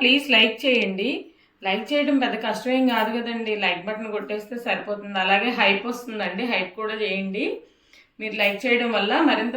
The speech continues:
మందికి వీడియో అనేటువంటిది వెళ్ళడం జరుగుతుంది. లైక్ చేసి, సబ్-, సబ్స్క్రైబ్ చేసి, షేర్ చేసినందువల్ల ఫ్రీ షిప్పింగ్ అనేది ఉందండి.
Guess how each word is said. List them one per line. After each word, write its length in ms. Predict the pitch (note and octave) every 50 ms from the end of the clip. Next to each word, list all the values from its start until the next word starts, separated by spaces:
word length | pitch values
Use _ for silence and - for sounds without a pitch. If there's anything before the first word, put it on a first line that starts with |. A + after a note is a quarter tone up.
| B3
మందికి 260 | B3 A#3+ A#3 - - A3+ A3
వీడియో 220 | G#3+ G#3+ A#3 A#3 A3+ G#3+
అనేటువంటిది 460 | G#3+ G#3 G3+ G#3 G3+ G3 G3 G3 G3+
వెళ్ళడం 280 | G3+ F#3+ G3+ G3 G#3 G#3+ G#3+ G3+
జరుగుతుంది. 560 | G3 F#3+ F#3+ F#3 F#3+ G3 F#3+ F#3+ F#3+ A3+ D4 F#4+ F#4+ - - - _ _ _ _ _ _ _ _ _ _ - -
లైక్ 180 | G3+ G#3 G#3+ G#3 - C4
చేసి, 260 | B3+ B3 B3+ D4 D#4+ F4 E4 C#4+
సబ్-, 280 | A#3 G3+ G3 - - - - A#3
సబ్స్క్రైబ్ 400 | G3+ G3+ - - A#3 A3+ A3 A3 A3
చేసి, 200 | G3+ G#3 - - E4 D#4+ -
షేర్ 220 | C4 G#3 G#3 G3+ G#3 A3
చేసినందువల్ల 640 | G#3+ G#3+ G#3+ A3 G3+ F#3+ F#3+ G3 G3 F#3+ F#3 G3 A#3+ D4+ -
ఫ్రీ 140 | C#4 A3 A3 G#3+ -
షిప్పింగ్ 360 | A#3+ - - A3+ A3 G#3+ G3 F#3
అనేది 220 | F#3+ F#3 F#3 F#3 F3+
ఉందండి. 400 | F#3 F#3 F#3 F#3 F#3 F3+ C#4+